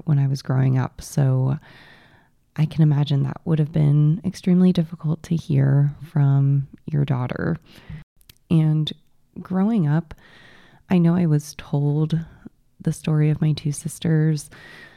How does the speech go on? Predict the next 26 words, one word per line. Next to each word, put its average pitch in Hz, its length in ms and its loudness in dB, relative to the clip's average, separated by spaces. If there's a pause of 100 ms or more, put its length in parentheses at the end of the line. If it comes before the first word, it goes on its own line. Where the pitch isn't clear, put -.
(400)
but - 140 -4
I 175 100 4
don't 185 180 4
know 175 160 4
if 160 240 -4
maybe 165 300 2
I 160 60 2
was 151 180 -2
too - 160 -8
young 143 240 0
to, - 100 -18 (420)
but 185 100 -2
I 190 100 2
don't 190 240 -2
really 180 240 -2
remember 147 680 -4 (400)
a 170 80 -2
whole 165 240 0
lot 151 220 -2 (200)
about 143 360 -8
them. 202 400 -2 (760)
And 165 640 0 (280)
especially 190 760 -4 (680)
my 156 140 0
younger 175 420 0
sister, 165 760 -6